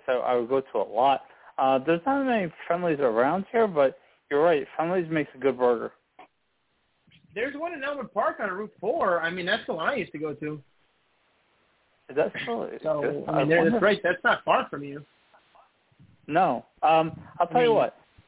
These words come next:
Speaker 1: If I could preserve it for you, I will get you whatever food you want from Jersey and bring it to Tennessee.
Speaker 2: <laughs>
Speaker 1: How's that?
Speaker 2: See, what I want, what I crave, what
Speaker 1: Yeah.
Speaker 2: I am desperate
Speaker 1: Pizza,
Speaker 2: for.
Speaker 1: Pizza Uno, I know.
Speaker 2: Um,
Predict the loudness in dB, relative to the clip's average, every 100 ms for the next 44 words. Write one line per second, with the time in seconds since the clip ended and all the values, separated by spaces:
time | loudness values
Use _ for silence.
0 | -6 -6 -2 -6 -6 -8 -4 0 2 4
1 | 2 0 -2 -2 2 0 2 2 2 0
2 | 2 0 0 2 2 4 4 2 0 -6
3 | -4 -4 -4 -4 -2 2 2 2 -6 -10
4 | -8 0 2 2 0 -6 -6 _ -10 -6
5 | -2 0 0 0 0 2 2 2 0 0
6 | 0 2 0 -2 -18 -20 -20 _ _ -20
7 | -20 -20 -20 -20 -18 -2 0 2 2 0
8 | 0 -2 -2 -2 -2 -2 -6 -18 _ -6
9 | -2 -2 -6 _ -20 -10 -6 -6 -8 -12
10 | -4 -2 -2 -6 -12 -6 -6 -6 -12 -12
11 | -12 _ -4 0 0 0 -12 _ _ -8
12 | -2 2 4 4 4 4 4 2 -2 -12